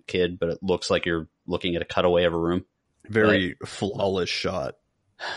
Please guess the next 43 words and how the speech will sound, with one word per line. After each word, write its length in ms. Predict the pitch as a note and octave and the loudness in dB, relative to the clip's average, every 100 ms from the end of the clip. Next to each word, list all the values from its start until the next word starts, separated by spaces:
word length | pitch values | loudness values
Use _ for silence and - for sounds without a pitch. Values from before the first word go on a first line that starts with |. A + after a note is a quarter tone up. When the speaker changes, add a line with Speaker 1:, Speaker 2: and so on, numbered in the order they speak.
| - - _ | -12 -18 _
Speaker 1:
Yeah, 340 | A#2+ A#2 G#2 G2 | 4 8 8 6
and, 200 | G#2 F#2+ | 4 0
but 80 | G2+ | 2
they 100 | A#2+ | 6
did 160 | A#2+ | 8
it, 200 | A2 - | 6 4
like, 380 | G2+ G2 F2 - - - _ _ _ _ - | 4 4 2 -4 -14 -20 _ _ _ _ -12
a 60 | |
couple 260 | A2 G#2+ F#2 | 0 2 4
other 100 | F#2 | 4
times. 220 | G2+ F#2 | 2 2
I 40 | G#2 | 4
noticed 280 | G#2 G2 | 4 2
they 80 | G#2 | 0
did 160 | F#2+ F#2 | 0 0
it 120 | F2+ | 0
at 120 | E2+ | -2
the 60 | - | -4
funeral, 540 | - F2+ F2+ F2 F2 - _ _ _ | -2 0 2 2 0 -10 _ _ _
at 100 | D2 | -2
a 120 | E2 | -2
funeral, 340 | - E2+ E2 - _ _ _ _ _ | 0 -2 -2 -6 _ _ _ _ _
uh, 180 | F2 E2 | -4 -2
they, 260 | D#2+ D#2 D2+ _ _ - | -2 -4 -6 _ _ -4
where 160 | F2 | 0
they 300 | E2 E2+ E2 - - - _ _ _ - | 2 0 -2 -8 -20 -20 _ _ _ -10
moved 280 | G#2 F#2+ F2 | -2 0 0
the 60 | F#2 | 0
camera 280 | G2 F2 | 2 4
down 180 | F2 F2 | 4 2
into 180 | F2 E2+ | 2 -2
the 80 | D#2 | 0
dirt. 260 | E2+ F2+ - _ _ _ - | 2 0 -2 _ _ _ -4
Um, 220 | E2 E2+ | -2 -2
there 80 | F#2 | -2
was 100 | - | -2
just 140 | G2+ | -2
a 60 | G#2+ | -4
bunch 380 | F2 G2+ G2 G#2+ | -2 0 2 0
of 100 | F#2 | -2
scenes. 340 | G#2+ F#2+ F2+ | 0 0 0
There 80 | F#2+ | -2
was 160 | G2 | -4